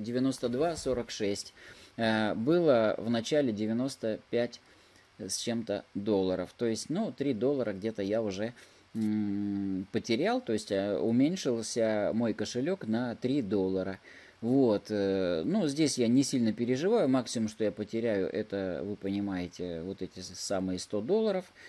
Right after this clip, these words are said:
Вот, но, э, я приобрету опыт, я посмотрю, что это такое. Вот, ну и у меня, посмотрите, триста тридцать восемь риплов, триста тридцать восемь точка шестьсот шестьдесят один риплов.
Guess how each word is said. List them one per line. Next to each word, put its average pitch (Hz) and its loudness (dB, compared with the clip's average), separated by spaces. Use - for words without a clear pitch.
Вот, 117 2
но, 160 0
э, 107 0
я 131 2
приобрету 107 -2
опыт, - 0
я 107 -2
посмотрю, 110 -6
что 113 -6
это 101 -4
такое. 208 -2
Вот, 170 0
ну 277 6
и 175 6
у 151 6
меня, 160 2
посмотрите, 113 -4
триста 156 -4
тридцать 113 -4
восемь 127 0
риплов, 220 0
триста 131 0
тридцать 117 -6
восемь 123 -2
точка 107 -2
шестьсот 113 -4
шестьдесят 104 -4
один 110 0
риплов. 170 -4